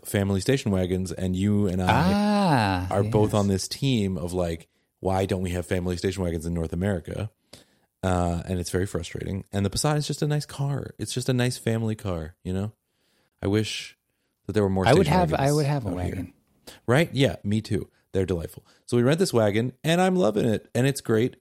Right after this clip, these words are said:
Speaker 1: And I'm actually doing more driving than expected because everyone else has covid, and so I'm
Speaker 2: Yeah.
Speaker 1: driving around, like, to get things and get my son a nap and this kind of stuff. And all of a sudden,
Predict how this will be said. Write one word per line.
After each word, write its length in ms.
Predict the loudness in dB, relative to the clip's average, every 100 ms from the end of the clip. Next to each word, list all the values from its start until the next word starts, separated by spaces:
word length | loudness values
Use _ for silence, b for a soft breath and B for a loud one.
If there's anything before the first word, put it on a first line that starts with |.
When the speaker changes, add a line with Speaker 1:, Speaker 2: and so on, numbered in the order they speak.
| -2
Speaker 1:
And 180 | 2
I'm 80 | 2
actually 260 | 2 2 0
doing 260 | 2 0
more 200 | 2 2
driving 320 | 2 2 2 2
than 100 | -2
expected 400 | -2 -4 -4 -6
because 320 | -2 -2 -2 b b b _ -4
everyone 280 | -2 2 2
else 120 | 2
has 140 | 0 -2
covid, 360 | 0 2 2
and 140 | 0 0
so 240 | 0 0 b b b
I'm 120 | 0 2
Speaker 2:
Yeah. 60 |
Speaker 1:
driving 320 | 4 2 0
around, 380 | 0 0 0 -2
like, 240 | -2 -6 -6
to 100 | -8
get 300 | -4 -4 -2
things 320 | -2 -2 -2
and 200 | -4 -4 -8 _ -8
get 240 | -8 -8 -8
my 160 | -8
son 240 | -6 -6 -6
a 60 |
nap 320 | -4 -6 -8 -8
and 100 | -10
this 80 |
kind 140 | -10 -10
of 40 |
stuff. 180 | -8 -10 B B B -6
And 120 | 0
all 160 | 2 4
of 60 | 2
a 60 |
sudden, 540 | 2 4 4 4 2